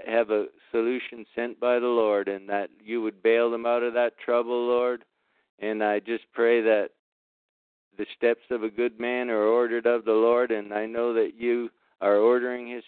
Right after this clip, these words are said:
steps right now, Father, in Jesus' name. And I thank you for Brother Tony Adams and family, Lord. I just pray that you continue to bless them with good health and service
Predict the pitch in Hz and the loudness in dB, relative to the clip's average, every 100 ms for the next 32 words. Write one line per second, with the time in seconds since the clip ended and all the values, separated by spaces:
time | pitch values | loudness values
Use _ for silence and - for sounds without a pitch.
0 | - 113 - - 107 110 110 113 101 95 | 0 2 2 0 0 0 -2 -4 -4 -4
1 | - 101 104 107 107 98 87 104 107 113 | -2 2 4 4 0 -4 -6 -6 -6 -8
2 | 101 - 113 120 117 _ _ - _ - | -14 -8 -8 -8 -12 _ _ -20 _ -4
3 | 107 110 123 123 - 123 123 127 - 104 | 0 0 2 -2 -2 0 2 0 0 0
4 | 98 117 113 107 - 117 120 113 113 117 | 4 4 4 0 -4 -4 -2 4 6 6
5 | 120 120 110 113 - 113 117 120 117 117 | 2 -4 -10 -10 -4 -2 -2 -2 0 4
6 | 117 120 113 104 98 107 - _ _ _ | 6 6 6 2 0 -8 -10 _ _ _
7 | _ - 117 120 110 101 110 110 113 104 | _ 2 4 4 4 0 -2 -8 -8 -6
8 | 117 120 117 104 92 117 113 - 113 107 | -6 -4 -4 -4 0 0 0 -6 -6 -6
9 | - 117 113 107 113 117 - 104 104 101 | -2 0 0 4 4 4 0 -6 -6 -8
10 | _ _ _ _ - 123 120 120 120 | _ _ _ _ 0 2 2 0 -6